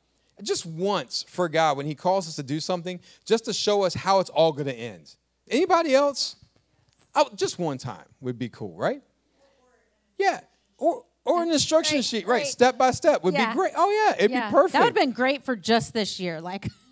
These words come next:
Speaker 2: <laughs>
Speaker 1: Yeah, no other year but twenty twenty, right?
Speaker 2: Just this year.
Speaker 1: So we know in, in, actually in Hebrews chapter eleven, verse one, it says, "Now faith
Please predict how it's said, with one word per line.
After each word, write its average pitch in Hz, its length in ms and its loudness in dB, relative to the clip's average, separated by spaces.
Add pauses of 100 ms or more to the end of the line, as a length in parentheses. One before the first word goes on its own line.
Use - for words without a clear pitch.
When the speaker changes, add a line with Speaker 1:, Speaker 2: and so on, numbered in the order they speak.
Speaker 2:
<laughs> 403 260 -2
Speaker 1:
Yeah, 185 120 4
no 311 340 6
other 285 160 4
year 233 200 4
but 208 120 0
twenty 196 300 -2
twenty, 127 340 -4
right? 160 240 2 (360)
Speaker 2:
Just 440 240 -6
this 339 200 -6
year. 220 200 -12 (160)
Speaker 1:
So 233 220 8
we 208 140 0
know 269 180 2
in, 247 120 2
in, 190 260 -8
actually 190 320 0
in 165 60 0
Hebrews 214 260 0
chapter 196 200 0
eleven, 170 260 2
verse 147 200 -2
one, 165 100 0
it 143 60 -4
says, 160 160 -4
"Now 185 100 0
faith 285 420 -4